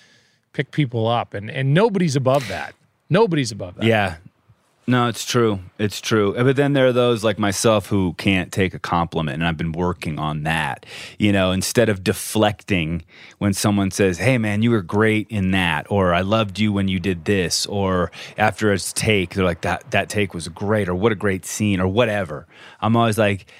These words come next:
Speaker 2: "Yeah, yeah, no, every, we were good. It was a, uh, it's just, like, was, was craft service open?"
Speaker 1: Yeah.
Speaker 2: You know, I mean, I'm, I'm like, deflect, deflect.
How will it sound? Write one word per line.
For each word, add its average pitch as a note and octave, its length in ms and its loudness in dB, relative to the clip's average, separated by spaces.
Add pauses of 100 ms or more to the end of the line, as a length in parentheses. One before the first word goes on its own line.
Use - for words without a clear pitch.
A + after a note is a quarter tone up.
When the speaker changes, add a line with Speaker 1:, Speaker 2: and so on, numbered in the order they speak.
(140)
Speaker 2:
"Yeah, F3 240 4
yeah, F#3+ 240 4
no, G3+ 260 4
every, D3 280 2
we D3 140 2
were F3 120 2
good. G#3 240 4
It D#3+ 60 4
was E3 180 -2
a, E3+ 160 2 (240)
uh, F3 120 2 (220)
it's F3+ 220 0
just, E3 200 0 (160)
like, D#3+ 140 4
was, C#3 300 -2
was D3+ 240 0
craft F3+ 220 2
service C#4 380 0
open?" F4+ 460 0 (300)
Speaker 1:
Yeah. F3 200 4
Speaker 2:
You D3 100 4
know, C#3 100 2
I C3 100 2
mean, C3+ 140 2
I'm, C3 420 0 (100)
I'm C#3+ 420 0
like, B2 280 0
deflect, B2 520 0
deflect. A2 540 -2